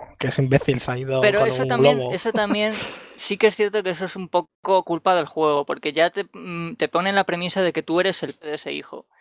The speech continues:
Speaker 2: Entonces tú te tienes que meter en el papel de que eres el padre. Sin embargo, si ya hubieran dedicado un tiempo a que tú te familiarizaras más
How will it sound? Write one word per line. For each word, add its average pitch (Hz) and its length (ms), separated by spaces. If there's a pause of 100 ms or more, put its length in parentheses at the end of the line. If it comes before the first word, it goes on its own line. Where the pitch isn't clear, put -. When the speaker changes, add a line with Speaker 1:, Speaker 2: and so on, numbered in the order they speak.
(120)
Speaker 2:
Entonces 165 220
tú 214 120
te 240 100
tienes 233 240
que 214 60
meter 190 180
en 180 40
el 165 40
papel 156 220
de 147 80
que 143 80
eres 139 100
el 143 80
padre. 156 380 (500)
Sin 170 200
embargo, 185 400
si 156 260
ya 202 240
hubieran 233 240
dedicado 208 340
un 196 140
tiempo 202 580 (160)
a 143 120
que 156 160
tú 208 200
te 226 100
familiarizaras 202 880
más 190 540